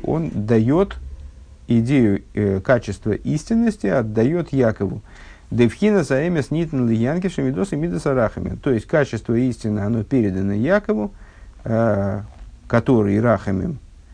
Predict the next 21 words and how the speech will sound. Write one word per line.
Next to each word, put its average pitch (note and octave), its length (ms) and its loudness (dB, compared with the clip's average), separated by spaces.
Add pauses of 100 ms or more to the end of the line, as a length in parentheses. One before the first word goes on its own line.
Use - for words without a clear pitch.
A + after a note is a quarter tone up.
(400)
э, G#2 200 -4
которому A2+ 440 0
принадлежит G#2+ 420 0
качество G#2 320 -2
милосердия. A2 680 -2 (380)
Везеу A#2+ 500 2
нахлас E3+ 400 -2
янкив E3 340 -2
ши B2 120 -4
и B2 80 0
нахла C3+ 340 -2
блимицорим A#2+ 640 0
вегвулим. B2+ 560 0 (100)
И C#3 420 0
это G#2+ 500 0
и - 120 -6
есть, F#3+ 440 -2 (500)
э, G#2+ 640 4
удел A#2 520 2
Якова, G#2+ 600 0 (320)
который A2+ 580 2